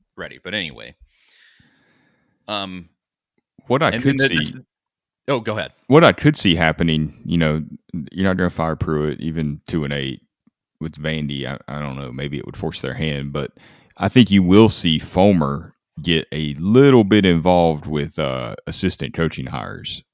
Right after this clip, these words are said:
Speaker 2: uh,
Speaker 1: Oh.
Speaker 2: and, and, and Pruitt might not have quite as much autonomy over that as he has had.
Speaker 1: Don't, just don't go there.
Speaker 2: And that never
Speaker 1: Let
Speaker 2: goes well. Never.
Speaker 1: let Phil be the A D and the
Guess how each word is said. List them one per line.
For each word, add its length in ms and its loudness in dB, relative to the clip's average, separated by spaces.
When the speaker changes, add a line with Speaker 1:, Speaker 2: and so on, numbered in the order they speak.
Speaker 2:
uh, 120 -20
Speaker 1:
Oh. 260 -14
Speaker 2:
and, 280 -4
and, 260 -2
and 300 -4
Pruitt 320 0
might 240 -2
not 220 -6
have 240 -8
quite 280 2
as 120 -6
much 240 -6
autonomy 480 -4
over 180 -8
that 340 -12
as 260 -14
he 240 -8
has 360 -10
had. 220 -16
Speaker 1:
Don't, 280 -20
just 460 -18
don't 320 -20
go 240 -14
there. 420 -12
Speaker 2:
And 160 -2
that 140 2
never 200 2
Speaker 1:
Let 100 -2
Speaker 2:
goes 240 -4
well. 340 -6
Never. 560 0
Speaker 1:
let 340 -2
Phil 600 -4
be 340 -2
the 280 -8
A 260 -4
D 420 -6
and 160 -16
the 160 -16